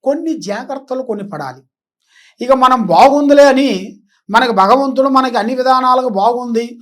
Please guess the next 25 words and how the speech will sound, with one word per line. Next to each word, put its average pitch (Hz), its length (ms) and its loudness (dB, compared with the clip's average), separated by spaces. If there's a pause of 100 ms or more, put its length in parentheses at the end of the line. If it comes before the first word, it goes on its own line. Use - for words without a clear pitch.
(300)
గురువుగారు 262 460 4
ఏదో 233 240 6
చెప్పే-, 226 520 2 (180)
చెప్పేశారు, 247 760 2 (300)
మరి 214 140 0
గురువుగారు 254 460 2
చెప్పినట్టుగా 233 520 -4
మనం 240 240 -2
శైలాంశ 233 480 0
ఇంట్లో 233 320 -4
కూర్చుందాం, 233 760 -6 (260)
కూర్చుంటే 247 380 -4
మరి 254 180 0
అన్నీ 226 160 -2
వస్తాయని 247 440 -4
చెప్పారు 240 420 0
కదా 240 380 -8 (400)
అని 233 120 -2
మీరు 247 320 -2 (420)
శైలాంశ 233 540 -2
కూర్చుంటే 220 440 -10
కాదు. 160 260 -10 (960)
"కష్టే 254 500 -4
ఫలే" 202 160 -6
అన్నాడు. 160 320 -12